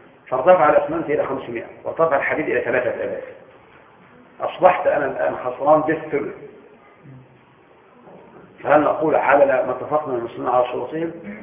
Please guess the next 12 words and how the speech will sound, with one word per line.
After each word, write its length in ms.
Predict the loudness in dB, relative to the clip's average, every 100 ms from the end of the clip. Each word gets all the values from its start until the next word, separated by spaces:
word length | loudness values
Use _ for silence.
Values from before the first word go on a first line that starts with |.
| -16 -6
لا، 200 | 4 6
العلماء 440 | 6 4 4 4 2
بحث 140 | -2
هذه 140 | -2
المسألة، 380 | -6 -6 -6 -2
المجمع 520 | -2 -4 -4 -4 -4 -4 -8
بحث 160 | -10
هذه 80 | -10
المسألة، 500 | -12 -8 -2 -2 -2 -10 -18 -18 -12
وقال 400 | -8 -2 0 -2
بتغير 640 | -4 -6 -4 -4 -4 -4
العقد 420 | -4 -8 -10 -16